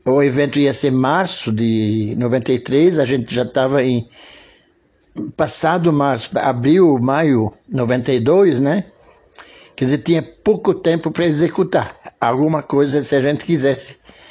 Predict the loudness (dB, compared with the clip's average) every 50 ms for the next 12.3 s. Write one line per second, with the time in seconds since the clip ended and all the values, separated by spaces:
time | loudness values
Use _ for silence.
0 | -20 -20 -20 -18 _ -4 0 2 4 4 4 2 2 0 0 0 0 -2 -2 -2
1 | 0 0 2 2 2 2 2 2 2 2 2 2 2 0 0 -2 -2 -2 0 0
2 | 0 0 0 2 2 2 2 2 0 0 0 -2 -4 -6 _ _ _ _ _ _
3 | -20 -20 -20 -20 -20 -20 _ _ _ _ _ _ _ _ _ _ _ _ _ _
4 | _ _ -20 -20 _ _ _ _ _ -12 -12 -12 -12 -8 -4 -2 0 2 2 2
5 | 0 0 -4 -12 -16 -18 _ _ _ _ _ -2 0 2 2 4 4 4 4 2
6 | 2 0 0 0 2 2 2 2 2 2 2 2 2 2 0 0 0 0 2 2
7 | 0 0 0 0 -2 -2 -4 -4 -2 0 0 0 0 0 0 -2 -4 -6 _ -20
8 | -20 -20 -20 -20 -20 -20 _ _ _ _ _ _ _ -4 -2 -2 -2 -4 -8 -12
9 | -8 -4 0 0 2 2 2 2 2 2 0 0 0 0 0 -2 -2 -4 -6 -8
10 | -10 -14 -18 -20 -10 _ -2 0 0 2 2 2 0 0 -2 -4 -4 -2 -2 0
11 | 0 -2 -2 -2 -2 0 0 0 -2 -2 -2 -2 0 2 2 2 2 0 0 0
12 | 0 0 0 0 0 -2